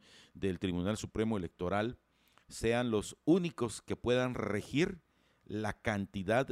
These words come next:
de anuncios que se podrá hacer. Esa era la solicitud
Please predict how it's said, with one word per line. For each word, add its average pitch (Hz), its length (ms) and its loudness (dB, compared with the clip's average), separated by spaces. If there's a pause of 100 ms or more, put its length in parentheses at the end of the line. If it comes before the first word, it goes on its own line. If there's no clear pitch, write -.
de 101 220 -2
anuncios 120 600 -2
que 92 120 -10
se - 100 -10
podrá 92 400 -4
hacer. - 380 -2 (580)
Esa 110 680 2
era 104 420 2
la 87 360 0
solicitud 123 760 0